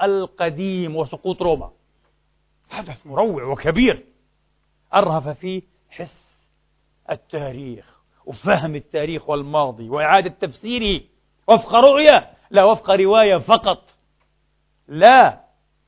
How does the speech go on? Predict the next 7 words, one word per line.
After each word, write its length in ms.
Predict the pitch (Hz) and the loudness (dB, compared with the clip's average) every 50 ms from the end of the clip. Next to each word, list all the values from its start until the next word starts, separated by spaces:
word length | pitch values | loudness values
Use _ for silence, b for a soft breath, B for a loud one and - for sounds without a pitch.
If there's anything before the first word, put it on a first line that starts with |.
| _ _ _ - 143 | _ _ _ -12 -6
رؤية، 720 | 151 190 262 277 220 196 233 226 226 214 165 127 - - _ _ _ _ - | 0 2 2 2 2 2 2 4 4 4 4 2 -2 -8 _ _ _ _ -10
فيجن، 400 | 143 190 226 233 240 208 151 - | -6 -6 -4 -2 -2 -2 -4 -4
أيها 280 | 147 151 147 151 139 117 | -8 -8 -6 -6 -8 -8
الإخوة. 400 | 110 117 160 - 156 123 98 _ _ _ _ _ _ _ _ _ _ _ _ _ _ _ _ _ _ _ _ _ _ _ _ _ _ _ _ _ _ _ _ _ _ - 175 | -8 -14 -16 -14 -14 -16 -16 _ _ _ _ _ _ _ _ _ _ _ _ _ _ _ _ _ _ _ _ _ _ _ _ _ _ _ _ _ _ _ _ _ _ 4 4
أيضًا 260 | 214 233 190 214 185 - _ _ _ _ _ _ _ _ _ _ _ _ _ _ _ _ _ _ _ _ - | 4 4 2 -2 -8 -8 _ _ _ _ _ _ _ _ _ _ _ _ _ _ _ _ _ _ _ _ -14
الثورة 340 | 156 - - 220 220 202 190 | -10 -2 0 2 2 2 0
الفرنسية، 580 | 139 147 175 165 156 - - 160 135 127 - | -2 -6 -10 -10 -10 -16 -16 -18 -18 -18 -18